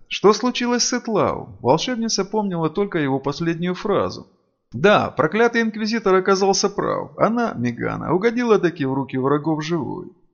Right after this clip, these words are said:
Правда, эти роскошные покои мало напоминают темницу, но «Инквизиция припоручила тебя нашему попечению», продолжала тем временем настоятельница.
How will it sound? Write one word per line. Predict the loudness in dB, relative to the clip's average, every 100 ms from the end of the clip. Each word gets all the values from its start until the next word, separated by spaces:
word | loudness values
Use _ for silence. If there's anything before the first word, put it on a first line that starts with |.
| -20 _
Правда, | 0 2 2 0
эти | -2 0 2
роскошные | 0 0 -2 -2 0 0
покои | 0 -2 -2 -4 -2 -2
мало | -2 0 0 -2
напоминают | -4 -4 -4 -2 -2 -2
темницу, | -4 -4 -2 -2 -2 -2
но | 0 -2 -4 -10 _ _ _ 0
«Инквизиция | 2 2 -2 0 0 0 2 2
припоручила | 2 2 2 2 0 0
тебя | -2 0 2
нашему | 2 0 0 -2
попечению», | -2 -2 -2 -4 -6 -8 -10 -12 -14 -16 _ -2
продолжала | 0 2 0 2 2 0
тем | -2 -4 -4
временем | -2 -2 -4 -4
настоятельница. | -4 -2 -2 -2 -4 -10 -14 -14 -14 -16